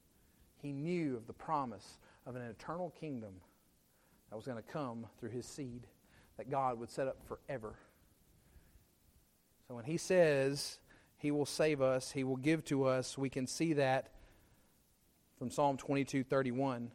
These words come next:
where it says that he has done this.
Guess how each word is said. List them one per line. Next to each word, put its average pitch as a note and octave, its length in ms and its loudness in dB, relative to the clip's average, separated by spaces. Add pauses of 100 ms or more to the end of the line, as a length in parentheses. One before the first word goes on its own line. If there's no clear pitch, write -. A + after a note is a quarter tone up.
(320)
where A#2+ 120 -4
it A#2 60 -8
says A#2+ 240 -2
that A#2 220 0 (380)
he A#2 520 -2 (320)
has G#2+ 440 -6 (400)
done A2 280 -8
this. - 400 -20